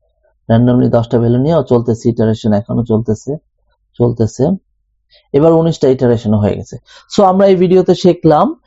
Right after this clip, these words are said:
কিভাবে, আহ, আমরা, আহ, একটা মডেলের ট্রেনিংটাকে ইটারেট করে করে আমরা প্লটটা দেখতে পারি এবং কিভাবে ক্লাস্টারগুলো তাদের পজিশন খুঁজে বের করতেছে, খুঁজে বের করে তারা স্টেবল হয়ে যায়, আমরা সেটা দেখলাম।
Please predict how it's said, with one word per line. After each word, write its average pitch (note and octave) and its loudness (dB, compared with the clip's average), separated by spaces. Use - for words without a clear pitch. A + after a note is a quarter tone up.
কিভাবে, F3 2
আহ, B2+ 0
আমরা, C3 0
আহ, A#2 0
একটা C#3+ -4
মডেলের C#3 2
ট্রেনিংটাকে E3 0
ইটারেট C#3 0
করে C3+ 2
করে C3+ 0
আমরা A#2 0
প্লটটা A#2+ 0
দেখতে B2+ -2
পারি A#2+ 0
এবং C3+ 0
কিভাবে C#3 2
ক্লাস্টারগুলো C3 0
তাদের A#2+ 0
পজিশন B2 0
খুঁজে B2 0
বের A#2 2
করতেছে, A#2+ -2
খুঁজে B2+ 2
বের B2 2
করে E3 0
তারা A#2 0
স্টেবল B2+ 0
হয়ে B2+ 2
যায়, G3 0
আমরা D3 0
সেটা D#3+ -4
দেখলাম। A2+ 0